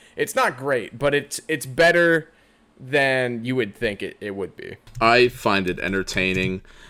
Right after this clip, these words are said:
Speaker 2: I, it's very nostalgic for me, though. I didn't go back to rewatch it. I was kind of afraid to.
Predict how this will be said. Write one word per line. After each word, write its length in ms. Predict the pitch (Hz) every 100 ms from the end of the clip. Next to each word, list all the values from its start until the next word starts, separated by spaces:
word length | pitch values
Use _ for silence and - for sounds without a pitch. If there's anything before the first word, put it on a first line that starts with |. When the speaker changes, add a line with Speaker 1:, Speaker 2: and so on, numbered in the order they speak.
| - -
Speaker 2:
I, 220 | 110 107 -
it's 180 | 110
very 500 | - 101 123 110 107
nostalgic 680 | 101 92 - 90 85 71 -
for 160 | - 67
me, 100 | 67
though. 220 | 67 65
I 140 | - 90
didn't 340 | 87 85 87
go 160 | 87 87
back 240 | 82 82
to 140 | - 82
rewatch 480 | 82 78 78 78
it. 160 | 90 87
I 140 | 76
was 120 | 76 -
kind 220 | 85 80
of 80 | 80
afraid 480 | - - 78 82
to. 380 | - 95 98 104